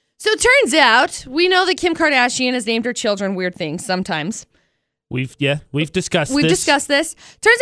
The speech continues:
Speaker 1: out she didn't actually want to name her daughter Chicago. That was kind of Kanye's line of thinking.
Speaker 2: Yeah, it, well,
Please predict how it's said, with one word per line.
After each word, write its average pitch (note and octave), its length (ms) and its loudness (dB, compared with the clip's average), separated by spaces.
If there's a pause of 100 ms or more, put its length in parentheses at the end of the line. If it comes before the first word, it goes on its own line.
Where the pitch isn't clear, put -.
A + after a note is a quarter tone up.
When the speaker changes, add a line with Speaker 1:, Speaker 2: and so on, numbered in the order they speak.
Speaker 1:
out A4+ 80 2
she G#4+ 100 0
didn't G#4+ 240 2
actually G#4 240 0
want D#4+ 200 2
to D#4 60 0
name D#4 200 0
her D4 120 0
daughter G#3+ 300 2
Chicago. G3 760 -4 (100)
That C4+ 160 2
was D4+ 120 -2
kind D4 220 0
of - 60 -4
Kanye's A#3+ 800 0 (400)
line G#3 280 2
of F3+ 120 -2
thinking. F3+ 560 -4 (1080)
Speaker 2:
Yeah, C4 200 -2
it, G#3 260 -14
well, G#3 280 -6